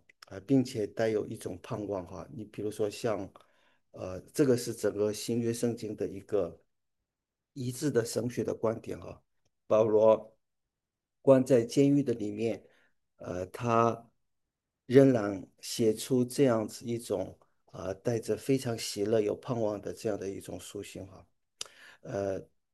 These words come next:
文学方式的话，也是用一种比较，呃，这种比较奇怪的，呃，看起来，读起来有的时候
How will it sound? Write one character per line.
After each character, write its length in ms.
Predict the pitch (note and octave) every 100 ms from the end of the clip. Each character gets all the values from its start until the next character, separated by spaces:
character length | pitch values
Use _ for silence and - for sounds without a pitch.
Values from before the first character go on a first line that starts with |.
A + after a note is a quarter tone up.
| _ - _
文 260 | A#2 B2 E3+
学 180 | C#3 A#2+
方 260 | C#3 D#3
式 160 | D#3+ C#3
的 140 | B2
话， 260 | A2+ A#2+ G2+
也 280 | G#2+ G#2+ G#2+
是 240 | - C3+
用 240 | C#3 B2
一 120 | A#2 A#2
种 380 | B2+ G#2+ G#2 -
比 200 | A2 G2+
较， 480 | C#3 B2 A2 - - _ _ _ -
呃， 580 | G2+ G2+ F#2+ F#2+ G2 G#2 - -
这 100 | G#2+
种 220 | G2+ F#2
比 120 | G2
较 120 | G#2+
奇 320 | G#2+ - - G2+
怪 280 | - G#2+
的， 260 | G2 F2 - -
呃， 280 | F2+ F2 F2 _
看 220 | - C3
起 160 | A#2 G2+
来， 80 | - - -
读 120 | A2+
起 200 | A#2+ A#2
来 40 |
有 120 | F#2+ G2
的 100 | G#2
时 160 | -
候 420 | G2+ G2 G2 -